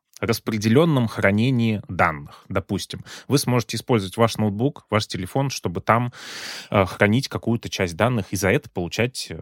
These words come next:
ну, я думаю, там не очень какие-то большие деньги, но, тем не менее, какие-то деньги.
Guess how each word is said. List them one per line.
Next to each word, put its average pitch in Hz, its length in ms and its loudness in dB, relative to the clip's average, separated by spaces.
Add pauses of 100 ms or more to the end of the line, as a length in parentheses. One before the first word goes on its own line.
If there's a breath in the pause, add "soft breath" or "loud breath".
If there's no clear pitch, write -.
(160)
ну, 151 180 -2
я 104 160 -2
думаю, 90 300 -4
там 82 200 -14
не 131 80 -4
очень - 160 -6
какие-то - 340 -8
большие 98 340 -2
деньги, 87 260 -4
но, 101 160 0
тем 98 200 0
не 95 80 2
менее, 143 380 2
какие-то 139 400 -6
деньги. 85 440 -4